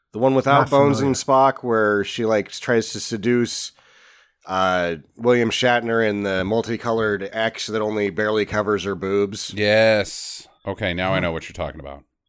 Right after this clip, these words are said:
Speaker 1: Yeah, that's Sherry Jackson. You're like,
Speaker 3: Okay.
Speaker 1: "Oh, yeah,
Speaker 3: Huh.
Speaker 1: hot stuff."
Speaker 3: Yeah, how about that?
Speaker 2: All right.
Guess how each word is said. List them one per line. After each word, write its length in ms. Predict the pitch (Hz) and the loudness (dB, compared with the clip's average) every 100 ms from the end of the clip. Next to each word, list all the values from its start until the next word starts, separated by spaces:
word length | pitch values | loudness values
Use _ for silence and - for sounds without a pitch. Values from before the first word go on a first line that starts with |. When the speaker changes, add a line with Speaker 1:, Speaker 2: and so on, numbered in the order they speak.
| _ _ | _ _
Speaker 1:
Yeah, 200 | 92 85 | -6 -4
that's 220 | 87 98 - | -2 -2 -2
Sherry 320 | 113 92 80 | 0 0 -2
Jackson. 560 | 92 82 76 - 71 | -2 -4 -4 -10 -14
You're 100 | 76 | -12
like, 180 | 80 78 | -12 -6
Speaker 3:
Okay. 80 | 98 127 | 0 2
Speaker 1:
"Oh, 640 | 139 135 113 95 78 65 | 4 2 0 0 -4 -6
yeah, 600 | 82 95 107 95 82 65 - | -4 0 0 0 -2 -4 -6
Speaker 3:
Huh. 120 | 196 | -4
Speaker 1:
hot 180 | 92 98 | -4 -6
stuff." 540 | - 85 62 - - _ _ | -8 -8 -10 -14 -20 _ _
Speaker 3:
Yeah, 240 | - 110 80 _ _ | -8 -8 -10 _ _
how 60 | - | -10
about 180 | 156 - | -8 -6
that? 220 | 76 104 107 | -8 -8 -16
Speaker 2:
All 60 | 113 | -16
right. 200 | 110 | -16